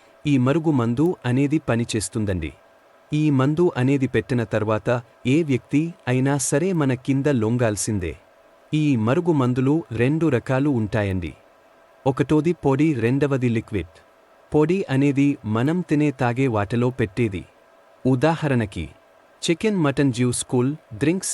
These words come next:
టిఫిన్స్, ఏదైనా సరే మనం తినే తాగే పదార్థంలో పెట్టేది. రెండోది లిక్విడ్. లిక్విడ్ ఏ విధంగా వాడాలంటే,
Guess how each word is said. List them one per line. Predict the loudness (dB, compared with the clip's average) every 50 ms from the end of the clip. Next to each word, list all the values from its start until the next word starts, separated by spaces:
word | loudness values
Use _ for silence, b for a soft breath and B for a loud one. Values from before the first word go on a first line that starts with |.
| -6 -4
టిఫిన్స్, | -4 -4 -2 0 -2 -2 -2 -2 -4 -4 -2
ఏదైనా | 0 0 0 0 0 0 0 -2 -2 -2
సరే | -2 -2 -2 0 0
మనం | 0 0 0 0 0 -2
తినే | -2 -2 0 0 0 0
తాగే | -2 -2 -4 -2 -2 -2 -2
పదార్థంలో | -2 -2 -2 -2 -2 -2 -2 -2 0 0 0
పెట్టేది. | -2 -2 -4 -4 -2 -4 -4 -4 -4 -8 -12 -16 _ -20 _ _ _ _ _ _ _ -4
రెండోది | -2 0 2 2 2 2 2 2 2 2 2
లిక్విడ్. | 2 0 -2 -2 -2 -4 -4 -4 -8 -16 -20 -20 _ _ _ _ _ _ _ -2
లిక్విడ్ | 0 0 0 0 0 -2 -2 -2 -4 -10 -14 _ 0 2
ఏ | 2 2 2
విధంగా | 2 0 0 2 0 0 2 2 2
వాడాలంటే, | 2 0 0 0 0 0 0 -2 -2 -4 -6 -8